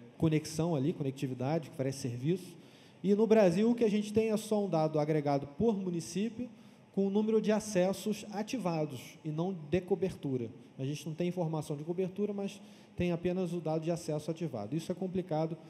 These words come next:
pra gente fazer política pública, é um ponto certamente a O C D E vai recomendar que seja aprimorado no Brasil,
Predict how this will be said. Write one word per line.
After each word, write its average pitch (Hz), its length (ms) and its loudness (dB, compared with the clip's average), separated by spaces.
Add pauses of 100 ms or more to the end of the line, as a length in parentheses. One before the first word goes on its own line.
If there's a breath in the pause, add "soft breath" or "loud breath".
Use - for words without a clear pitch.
(220 loud breath)
pra 147 160 0
gente 156 200 -2
fazer 151 280 0
política 156 440 0
pública, 196 360 2
é 190 40 4
um 190 80 4
ponto 190 300 6
certamente 175 580 0
a - 20 4
O 156 40 0
C 160 160 2
D 151 120 2
E 151 60 2
vai 151 180 2
recomendar 147 500 0
que 143 80 -16
seja 151 200 0
aprimorado 147 520 0
no 156 60 -4
Brasil, 156 440 2